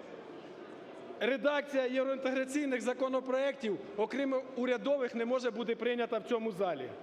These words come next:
А ми лише наполягали на допрацюванні законодавчих норм, які під соусом євроінтеграції несли в собі серйозну загрозу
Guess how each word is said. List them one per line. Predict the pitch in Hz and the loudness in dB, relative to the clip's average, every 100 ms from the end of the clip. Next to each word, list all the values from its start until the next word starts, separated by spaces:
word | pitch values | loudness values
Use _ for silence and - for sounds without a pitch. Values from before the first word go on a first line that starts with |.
| - - - - | -12 -14 -10 0
А | 202 | 2
ми | 285 | 4
лише | 285 277 277 254 233 | 2 2 2 2 2
наполягали | 254 262 254 247 269 247 | 2 2 2 4 2 2
на | 240 | 2
допрацюванні | 247 254 262 262 262 254 262 247 226 | 2 2 0 0 0 0 2 0 0
законодавчих | 226 247 254 233 269 254 254 240 | 0 0 0 2 0 0 -2 2
норм, | 247 262 269 - - - - | 2 2 0 -6 -10 -10 -2
які | 220 233 285 | 0 2 2
під | 285 254 | 0 -2
соусом | 277 277 240 233 220 | 2 2 2 0 0
євроінтеграції | 262 240 226 226 226 240 269 262 226 | 0 2 0 0 0 2 0 0 0
несли | 220 220 277 | 0 0 -2
в | 269 | 0
собі | 240 208 196 - - | -2 0 -2 -4 -8
серйозну | - 262 262 285 262 208 208 | 0 2 2 2 2 0 0
загрозу | 226 220 269 277 254 | 2 2 2 2 0